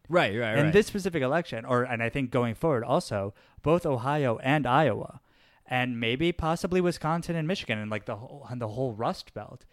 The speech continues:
Speaker 2: could really go to Republicans if they continue this populist message. On the other hand, you'll see, I think you'll see at least, that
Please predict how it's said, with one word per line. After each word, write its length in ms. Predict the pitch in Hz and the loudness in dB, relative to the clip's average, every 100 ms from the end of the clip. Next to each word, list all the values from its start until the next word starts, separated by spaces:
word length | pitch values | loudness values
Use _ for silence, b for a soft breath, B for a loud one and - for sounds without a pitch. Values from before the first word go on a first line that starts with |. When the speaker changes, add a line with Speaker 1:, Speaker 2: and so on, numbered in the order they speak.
| b b - | b b -6
Speaker 2:
could 160 | 139 | -2
really 300 | 131 190 190 | 2 2 2
go 200 | 143 139 | 2 2
to 140 | 135 117 | 2 -2
Republicans 960 | 107 104 139 151 143 110 101 98 - - | -4 -6 -4 -2 -4 -6 -10 -10 -12 -8
if 180 | 113 127 | -6 -4
they 120 | 120 | -4
continue 500 | 120 107 147 139 110 | -4 -6 -2 0 0
this 180 | 110 - | -2 -4
populist 500 | 113 107 104 92 - | -6 -4 -4 -8 -6
message. 520 | 120 - - - - b b b b b b - | -6 -6 -12 -16 -18 b b b b b b -4
On 140 | 123 | 2
the 60 | 123 | 2
other 220 | 190 135 | 4 2
hand, 360 | 113 107 107 | 0 -4 -6
you'll 340 | 123 120 139 123 | -8 -6 -6 -8
see, 600 | - - 208 139 107 101 117 | -10 -4 -2 -2 -4 -6 -2
I 160 | 131 | -2
think 200 | - 101 | -2 -12
you'll 120 | 85 | -16
see 160 | - 113 | -18 -18
at 100 | - | -18
least, 240 | - - _ _ _ | -20 -20 _ _ _
that 500 | 143 123 113 110 110 | -4 0 2 2 -2